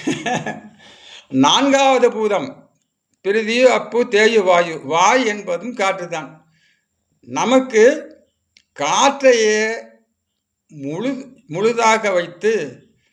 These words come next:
சித்தர் நூல்களில் எல்லா பாடல்களும் குறிப்பிட்டு இருக்கிறார்கள்.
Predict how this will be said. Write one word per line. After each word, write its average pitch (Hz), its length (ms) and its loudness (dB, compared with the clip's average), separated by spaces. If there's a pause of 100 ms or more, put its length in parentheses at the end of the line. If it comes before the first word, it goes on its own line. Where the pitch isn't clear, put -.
(120)
சித்தர் 247 520 2
நூல்களில் 180 840 -6 (540)
எல்லா 185 680 0
பாடல்களும் 156 1080 -6
குறிப்பிட்டு 170 520 -8
இருக்கிறார்கள். 135 800 -2